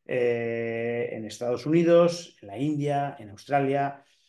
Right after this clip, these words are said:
eh, lo vamos a poder ver incluso en México, eh, Canadá está en estos momentos también en fase de negociación. Aquí podemos ver un poco los diferentes países fuera de la Unión Europea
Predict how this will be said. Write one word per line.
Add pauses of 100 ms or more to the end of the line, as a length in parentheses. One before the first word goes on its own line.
(120)
eh,
lo
vamos
a
poder
ver
incluso
en
México,
eh,
Canadá
está
en
estos
momentos
también
en
fase
de
negociación.
Aquí
podemos
ver
un
poco
los
diferentes
países
fuera
de
la
Unión
Europea